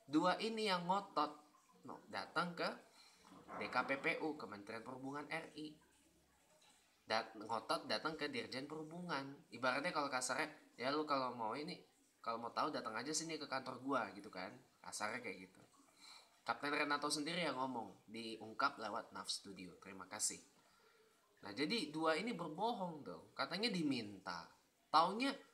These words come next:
mereka yang minta gitu loh. Minta datang, cari tahu. Dan ujungnya mau joget. Dan harusnya itu memang salah sih. Kapten Vi-, Kapten Renato harusnya undang Kapten Vincent atau kapten yang lebih senior lagi. Biar bisa berkomentar gitu loh.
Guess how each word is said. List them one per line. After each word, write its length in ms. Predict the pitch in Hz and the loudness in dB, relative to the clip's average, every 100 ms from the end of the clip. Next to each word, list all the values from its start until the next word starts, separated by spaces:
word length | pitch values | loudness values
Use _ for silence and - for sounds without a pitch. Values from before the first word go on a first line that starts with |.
| _ _ _ - _ - - _ - | _ _ _ -20 _ -18 -18 _ -6
mereka 320 | 110 120 127 123 | 0 0 4 4
yang 240 | 117 113 110 113 - 117 | 4 2 -6 -12 -14 -6
minta 560 | 117 104 95 95 85 - - - - - - | -6 -6 -4 -4 -4 -8 -20 -20 -20 -20 -18
gitu 280 | 98 92 95 | -16 -10 -10
loh. 320 | 87 80 - _ _ _ - 113 | -10 -12 -18 _ _ _ -8 -6
Minta 320 | 110 113 113 | 2 2 2
datang, 400 | 107 107 92 90 | 0 -2 -6 -2
cari 320 | 101 98 98 | -2 -2 -2
tahu. 320 | 101 98 90 | 2 2 2
Dan 220 | 101 139 143 | 0 2 2
ujungnya 320 | 131 131 156 | 0 2 2
mau 160 | 143 113 | 2 0
joget. 400 | 101 90 - 87 | -4 -8 -12 -6
Dan 160 | 127 196 | 0 4
harusnya 320 | 185 151 285 | 4 2 -2
itu 140 | 220 | 0
memang 260 | 160 135 165 | 0 0 2
salah 380 | 127 127 110 98 | 6 6 6 0
sih. 140 | 87 - - - - - _ _ - | -10 -14 -20 -20 -20 -20 _ _ 6
Kapten 320 | 135 143 147 | 8 8 2
Vi-, 240 | 139 120 | 0 -2
Kapten 400 | - 135 - 135 | 4 4 6 0
Renato 400 | 139 123 110 160 | 0 0 4 8
harusnya 320 | 156 135 139 156 | 8 8 4 0
undang 240 | 123 123 | 0 -2
Kapten 320 | 113 - 104 | -2 -6 -12
Vincent 400 | 98 92 90 101 | -10 -6 -6 -4
atau 240 | - 104 117 | -8 -8 -6
kapten 400 | 113 - 113 107 | -6 -4 -4 -4
yang 160 | 98 87 | -8 -8
lebih 240 | 92 104 | -10 2
senior 320 | 107 95 95 90 | 2 2 -6 -8
lagi. 400 | 87 82 82 80 | -10 -12 -16 -14
Biar 240 | - 139 143 | 0 0 2
bisa 320 | 151 185 160 | 2 2 2
berkomentar 800 | 143 127 123 127 127 - 104 101 | 2 0 0 -2 -4 -4 -6 -8
gitu 240 | 92 85 | -18 -18
loh. 160 | 82 | -18